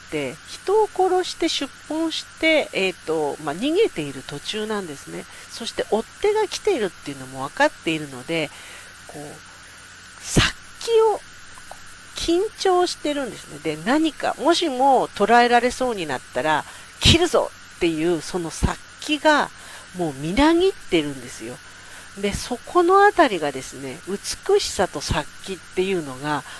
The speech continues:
もうプラスされている、この菊之助さんの白井権八がもう最高で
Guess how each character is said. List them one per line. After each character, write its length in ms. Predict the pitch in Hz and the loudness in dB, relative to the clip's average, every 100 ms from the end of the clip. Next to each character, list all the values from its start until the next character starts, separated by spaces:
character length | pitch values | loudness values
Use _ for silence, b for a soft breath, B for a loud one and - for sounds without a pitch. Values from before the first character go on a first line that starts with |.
| B | B
も 80 | 156 | -12
う 20 | - | -4
プ 120 | - | 2
ラ 160 | 359 370 | 4 4
ス 160 | - 208 | 2 0
さ 200 | 185 147 | 0 0
れ 120 | 143 | -2
て 220 | - 143 | -2 -2
い 140 | 143 | 0
る、 260 | 156 202 160 B B B | 0 2 0 B B B
こ 240 | - 247 226 | -4 0 0
の 240 | 285 285 208 | 2 0 0
菊 340 | - - 254 | -4 -6 -4
之 160 | 247 247 | -2 -4
助 220 | - 247 | -2 -4
さ 220 | 226 233 | 0 0
ん 120 | 226 226 | 0 -4
の 80 | |
白 360 | 226 - 190 139 | -4 -4 -2 -4
井 60 | - | -2
権 200 | 208 214 202 | -4 -4 -4
八 280 | 208 202 | -8 -6
が 180 | 196 190 | -4 -4
も 380 | 180 185 190 170 | -2 -2 0 0
う 40 | - B B B B | -4 B B B B
最 460 | - - - 214 285 - | 2 4 4 2 0 -6
高 360 | - 302 277 269 | 2 4 4 4
で 360 | 247 254 190 | 6 6 4